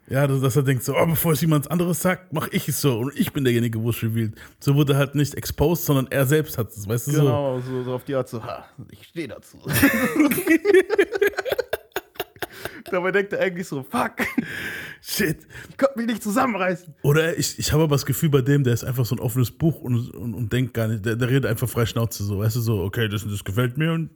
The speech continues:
Speaker 1: cool, weißt du, so. Wer
Speaker 2: Ja.
Speaker 1: darauf steht, cool, wer nicht, nicht. Das ist so und fertig halt. Ich glaub, das ist, ich denk, das ist einfach so ein Typ und das ist dann halt so ein richtig <laughs> nastier Motherfucker halt, wo sich dann sagt, ey,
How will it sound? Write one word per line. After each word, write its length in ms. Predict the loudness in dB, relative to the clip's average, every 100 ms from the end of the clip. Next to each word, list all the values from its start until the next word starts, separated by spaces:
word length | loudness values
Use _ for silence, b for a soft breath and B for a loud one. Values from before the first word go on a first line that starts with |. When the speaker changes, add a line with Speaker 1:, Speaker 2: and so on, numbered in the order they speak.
| -10 2
Speaker 1:
cool, 220 | 2 2
weißt 180 | 0 -2
du, 40 | 0
so. 300 | 0 0 B B B
Wer 100 | -2
Speaker 2:
Ja. 60 | -2
Speaker 1:
darauf 180 | -2 -2
steht, 320 | -4 -4 0
cool, 200 | 0 0
wer 100 | -2
nicht, 240 | -2 -4
nicht. 300 | -2 -4 -4 B B B B B B _
Das 160 | -2 2 2
ist 60 |
so 200 | 4 4
und 100 | 2
fertig 380 | 0 0 0 -2
halt. 200 | -2 -2
Ich 100 | -4
glaub, 180 | -2 0
das 100 | 0
ist, 120 | -2 -4
ich 80 | -4
denk, 200 | -2 -2
das 100 | -4
ist 80 |
einfach 200 | -2 -2
so 140 | 0 2
ein 80 | 2
Typ 280 | 0 -2 -4
und 100 | -2
das 120 | -2
ist 100 | -2
dann 80 | -4
halt 140 | -2
so 80 | 0
ein 60 |
richtig 260 | 0 0 2
<laughs> 80 | 4
nastier 380 | 2 2 2 4
Motherfucker 560 | 4 2 0 -4 0
halt, 160 | -2 0
wo 100 | -2
sich 180 | 0 -2
dann 200 | -2 -2
sagt, 260 | -2 -4 -4
ey, 240 | -4